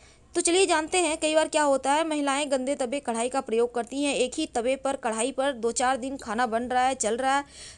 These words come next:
तो ये चीज़ें तो आप बिल्कुल ना करें, क्योंकि गंदे त-, तवे का, कढ़ाई का प्रयोग करने से आपका किस्मत रूठ सकता है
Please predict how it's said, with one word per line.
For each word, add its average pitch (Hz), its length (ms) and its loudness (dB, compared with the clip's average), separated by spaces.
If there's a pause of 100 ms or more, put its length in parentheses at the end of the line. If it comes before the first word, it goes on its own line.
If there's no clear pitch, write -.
तो 302 60 -2
ये 262 320 0
चीज़ें 339 340 0
तो 359 120 0
आप 294 260 0
बिल्कुल 311 300 0
ना 196 120 0
करें, - 260 -8 (2250)
क्योंकि 392 320 8 (180)
गंदे 294 480 4 (120)
त-, 254 420 0
तवे 277 220 6
का, 311 200 4
कढ़ाई 277 380 2
का 311 160 2
प्रयोग 285 380 0
करने 254 320 2
से 240 300 4 (220)
आपका 311 440 2
किस्मत 285 420 -4
रूठ 285 240 0
सकता - 360 -4
है 135 220 -8